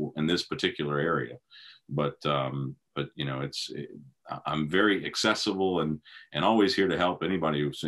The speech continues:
who's interested. So, um, so give me a call, send me an email. Um, but, but yeah, it's, it's, uh, it's a great time to be selling cars. Absolutely. It is not a great time to be buying. So,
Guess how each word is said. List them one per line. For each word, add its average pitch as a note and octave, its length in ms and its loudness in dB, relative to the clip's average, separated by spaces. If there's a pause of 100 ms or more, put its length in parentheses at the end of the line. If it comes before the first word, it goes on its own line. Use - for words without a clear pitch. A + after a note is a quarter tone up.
(100)
who's C#2+ 180 -2
interested. - 640 -4
So, C2 500 -6
um, B1+ 260 -10 (180)
so - 160 -10
give F2+ 160 0
me A#2+ 80 4
a - 60 2
call, G#2 220 2
send A2 200 0
me G#2 60 4
an F2+ 80 2
email. E2+ 380 -2 (460)
Um, C#2+ 420 -4 (100)
but, D2+ 120 -4 (140)
but E2 120 0
yeah, F2+ 200 4
it's, D#2+ 280 -2 (120)
it's, E2 300 -2
uh, D#2 320 2 (120)
it's F2+ 140 -2
a F#2 60 4
great A#2 340 4
time A#2+ 180 4
to B2+ 80 2
be A#2 80 4
selling A2 340 2
cars. G#2 380 -4 (100)
Absolutely. G2 800 0 (340)
It G#2+ 120 4
is A2+ 180 6
not G#2 240 2
a A2 60 0
great G#2+ 240 2
time G#2 180 2
to G2+ 60 0
be G#2+ 120 4
buying. F#2+ 400 -4
So, D2 380 -4